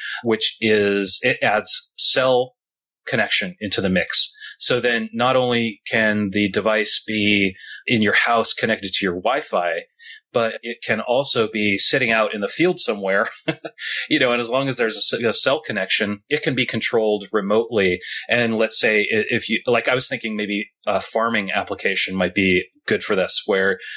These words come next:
you wanna turn on or measure irrigation, you know, some, something that's out remote, out in the, in the field somewhere,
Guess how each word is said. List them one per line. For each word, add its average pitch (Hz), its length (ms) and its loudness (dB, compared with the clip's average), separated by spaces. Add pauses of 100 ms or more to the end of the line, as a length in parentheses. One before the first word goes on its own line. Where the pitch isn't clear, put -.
(120)
you 113 160 4
wanna 107 180 2
turn 107 260 0
on 104 420 4
or 107 120 0
measure 101 720 2
irrigation, 110 720 2 (260)
you - 100 0
know, 110 100 4
some, 135 280 0
something 143 340 0
that's 117 180 2
out 113 200 2
remote, 117 460 0 (140)
out 113 200 0
in 107 140 -6
the, 101 260 0 (260)
in 107 80 -2
the 110 60 0
field 131 260 0
somewhere, 101 640 0